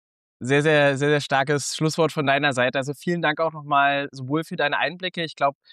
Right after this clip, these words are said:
da kann man sowohl von der strategischen, von der investorischen Seite, natürlich von eurem Kernthema, auch wie ich die Finanzierung anstelle,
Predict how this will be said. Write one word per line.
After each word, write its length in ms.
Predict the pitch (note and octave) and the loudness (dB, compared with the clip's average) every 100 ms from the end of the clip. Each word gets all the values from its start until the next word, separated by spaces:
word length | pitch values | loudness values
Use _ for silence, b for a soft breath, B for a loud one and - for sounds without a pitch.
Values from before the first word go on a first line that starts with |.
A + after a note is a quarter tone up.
| b b | b b
da 100 | C3+ | -4
kann 140 | C#3 D#3 | 0 2
man 100 | D#3 | 2
sowohl 560 | C#3 C#3+ D#3+ D#3 D#3+ - | 2 2 4 4 2 -2
von 180 | D3+ | -4
der 80 | C#3+ | -4
strategischen, 800 | - C3+ - D#3+ F3+ E3+ F3 E3 | -2 -6 0 0 2 0 -4 -6
von 160 | D#3 C#3+ | -4 -2
der 60 | |
investorischen 640 | C#3 C#3 - D3 E3+ F3 D3+ | -2 -4 -4 -2 -2 -6 2
Seite, 500 | C#3+ D3 D#3+ D3+ D3+ b b b | 2 2 0 0 -2 b b b
natürlich 500 | B2 E3+ E3+ F3 - | 0 2 4 4 2
von 300 | D3+ C#3+ C#3 | 0 0 0
eurem 280 | B2+ C3+ C3 | -2 -2 -2
Kernthema, 760 | C#3 D3 D#3 D3+ C#3+ C#3+ C#3 | -2 -2 -2 2 4 4 4
auch 200 | C3 C3 | 0 -4
wie 240 | B2 D3 C3+ | -6 -4 -4
ich 120 | - | -6
die 100 | C3 | -6
Finanzierung 500 | C3+ B2+ - D#3+ E3 | -2 -2 0 -2 -2
anstelle, 580 | - D3 - C#3 C#3+ | -6 -8 -2 2 2